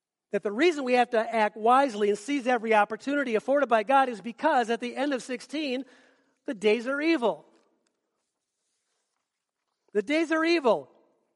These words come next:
It certainly was for the Christians who lived in Ephesus. As you may recall from my introduction to this study, and even just mentioned it recently, uh,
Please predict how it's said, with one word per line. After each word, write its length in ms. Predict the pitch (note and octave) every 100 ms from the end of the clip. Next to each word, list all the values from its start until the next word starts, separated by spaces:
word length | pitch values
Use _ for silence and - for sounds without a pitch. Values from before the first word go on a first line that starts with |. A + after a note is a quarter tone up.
| _ _ _ _
It 120 | A#3
certainly 420 | - F#4 G4+ E4
was 300 | D4 D4 D4+
for 120 | - C#4
the 100 | B3
Christians 440 | - D#4+ C#4+ A#3
who 80 | C4+
lived 220 | C#4 D4
in 100 | C#4+
Ephesus. 720 | D4 D4 C#4 - G#3+ F3 - _ _ _ _ _ _ _ _ _ _ -
As 140 | A3+
you 80 | C#4
may 200 | D4 D#4+
recall 360 | D#4 - D#4
from 140 | D#4 C#4+
my 80 | C4+
introduction 500 | C#4+ C4+ F4 D4+ C#4+
to 80 |
this 140 | B3 A#3
study, 460 | - A#3 A3+ C4+ - - -
and 120 | B3
even 260 | C#4 D#4 C#4+
just 180 | C#4+ A#3+
mentioned 320 | D4 D4+ C#4+
it 80 | C4+
recently, 720 | C4 E4 D4 C4+ A3+ A#3 C#4 _ _ _ -
uh, 340 | A#3+ A#3+ A3+